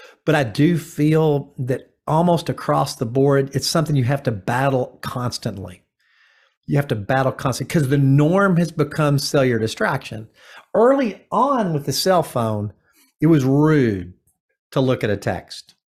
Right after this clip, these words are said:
while you're talking to somebody. Now it's normative. Early on, you would stand out if you were scrolling in a room with other people. Now it's no big deal.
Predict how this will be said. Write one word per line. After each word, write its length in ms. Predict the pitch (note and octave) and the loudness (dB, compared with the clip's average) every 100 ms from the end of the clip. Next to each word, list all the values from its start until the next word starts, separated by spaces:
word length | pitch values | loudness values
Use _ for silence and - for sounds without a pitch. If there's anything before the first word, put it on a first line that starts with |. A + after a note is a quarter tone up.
| _ | _
while 140 | B2+ | 0
you're 100 | A#2+ | 0
talking 320 | A2+ A2+ G#2 G2 | 0 0 -2 -6
to 60 | |
somebody. 400 | - F#2+ E2 D2+ - _ _ _ _ _ - | -8 -6 -8 -10 -20 _ _ _ _ _ -6
Now 460 | A2+ C3+ C3+ C3+ - | 0 2 2 0 -2
it's 160 | - - | -6 -6
normative. 720 | A2 G#2+ G2 F#2+ - - _ _ _ _ _ _ - | -4 -2 -4 -8 -12 -20 _ _ _ _ _ _ 0
Early 340 | A3+ A#3+ F3+ | 4 4 4
on, 560 | D3 C4 C#4 D#3+ C#3 C3+ | 2 0 2 2 2 2
you 120 | A3+ | 2
would 120 | D3 | 2
stand 580 | - - - F#3 F#3 D#3+ | -2 -4 -2 0 2 4
out 280 | F#3 G3 C#3+ | 4 2 2
if 160 | - | 0
you 100 | D#3 | 2
were 100 | D3 | 2
scrolling 920 | - - - C#3+ G3+ D3+ A#2+ A#2 C3 | 0 -4 -2 2 2 2 0 0 -4
in 100 | - | -2
a 100 | B2 | 0
room 300 | A#2 E3+ G3 | 2 2 4
with 140 | D#3+ C3+ | 2 2
other 180 | G#2+ G2+ | 0 0
people. 560 | A3 C4+ C4+ F#2 - _ _ _ _ _ _ _ _ _ _ | 0 -2 -4 -12 -14 _ _ _ _ _ _ _ _ _ _
Now 320 | A#2 F#3 C4+ A3+ | -2 0 2 0
it's 180 | - | 0
no 160 | D3 D#3 | 2 2
big 320 | C3 B2 G2 | 2 0 0
deal. 460 | F#2+ G3+ F3+ - | 2 2 2 -6